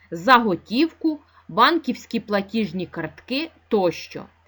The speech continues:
як у магазинах, так і поза магазинами, з урахуванням податку на додану вартість.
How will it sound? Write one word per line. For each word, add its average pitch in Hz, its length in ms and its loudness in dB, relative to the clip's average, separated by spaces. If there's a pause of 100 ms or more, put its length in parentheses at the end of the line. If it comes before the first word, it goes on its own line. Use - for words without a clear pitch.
(280)
як 262 340 2
у 240 80 4
магазинах, 208 840 0 (220)
так 277 280 2
і 269 40 4
поза 240 380 4
магазинами, 156 880 -4 (460)
з 160 220 -14
урахуванням 262 760 2
податку 196 580 0
на 226 160 0
додану 202 460 0
вартість. 147 680 -8